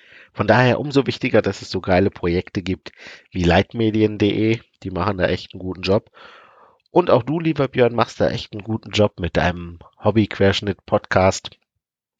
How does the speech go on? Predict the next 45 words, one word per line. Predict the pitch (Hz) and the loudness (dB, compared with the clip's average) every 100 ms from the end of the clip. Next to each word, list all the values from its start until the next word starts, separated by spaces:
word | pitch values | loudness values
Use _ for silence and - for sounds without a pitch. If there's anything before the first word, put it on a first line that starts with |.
| - | -12
und | 87 82 | -4 0
deiner | 82 82 | 0 0
Seite. | 80 180 - | 0 0 0
Ich | 87 - | -6 -6
finde | - 87 | -8 -6
das | - | -8
echt | - | -12
großartig. | - 104 - - - - | -4 -2 0 -2 -4 -10
Vielen, | - 87 - | -4 -4 -4
vielen | 143 131 | -8 0
Dank | 95 - - _ - - - _ | 0 0 -10 _ -20 -20 -20 _
dafür. | - 90 107 - 120 113 - - - - _ | -2 0 0 0 -2 -2 -6 -20 -20 -20 _
Und | 120 | -2
ich | - | 0
freue | 123 | -2
mich | 170 151 | 0 -4
auf | - | -2
die | 131 | -2
nächste | 123 - 113 | -2 -4 -8
Folge | - 110 131 127 120 113 | -2 2 4 4 2 2
und, | - 101 98 - 104 | -2 -4 -6 -2 2
äh, | 98 | 2
hoffe, | 104 117 | 2 0
die | 98 | -4
kommt | 95 - 113 | -2 -2 -2
bald, | - 104 104 - 95 | 0 2 2 0 -2
damit | 95 92 | 0 -2
ich | 87 - - - - | -4 -8 -16 -18 -10
wieder | 92 92 | 0 2
was | 90 - | 2 -2
in | 82 | -6
meinem | 80 80 | -6 -8
Podcatcher | - 101 - 90 92 85 | -8 -6 -2 0 0 0
habe, | 82 82 82 - - - - _ _ | -2 -4 -8 -14 -20 -20 -20 _ _
und | 101 | -8
freue | - 101 95 | 2 4 4
mich | 92 | 0
darauf, | 98 82 85 - | 0 2 -2 -2
noch | 87 - - | -10 -10 -18
viele, | - 190 170 | -4 2 2
viele | - 120 107 | 2 0 0
Folgen | - 104 107 107 | 2 2 2 -2
in | 104 90 | -12 -10
den | 92 | -8
nächsten | 95 90 - 90 | -8 -8 -12 -16